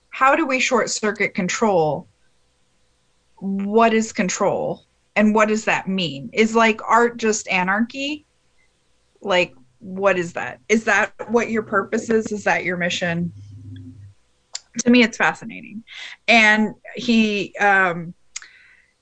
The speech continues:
he is drinking with Genesis, and, you know, he's this big figure, and then says, "Oh, look, I have this,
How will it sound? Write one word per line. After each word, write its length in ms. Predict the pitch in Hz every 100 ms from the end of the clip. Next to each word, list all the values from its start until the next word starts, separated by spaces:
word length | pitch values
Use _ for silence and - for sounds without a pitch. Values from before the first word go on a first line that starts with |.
| _ _ _ _ _ _ -
he 440 | - 240 208 196
is 160 | 196 -
drinking 1000 | 277 294 277 262 247 240 233 233 233 226
with 180 | 233 233
Genesis, 1120 | 233 214 220 - 226 214 208 208 220 - -
and, 340 | 202 202 196 233
you 80 |
know, 560 | 240 208 196 190 185 180
he's 280 | 220 240 226
this 220 | 214 220
big 260 | 214 220 202
figure, 680 | - 285 285 208 180 180 208 _ _ _ _ _ _ -
and 240 | 208 214
then 240 | 214 220 214
says, 540 | - 233 214 208 220 -
"Oh, 260 | 277 320 294
look, 360 | 381 180 - - - - _ -
I 80 |
have 400 | 220 220 254 240
this, 520 | 247 233 233 - -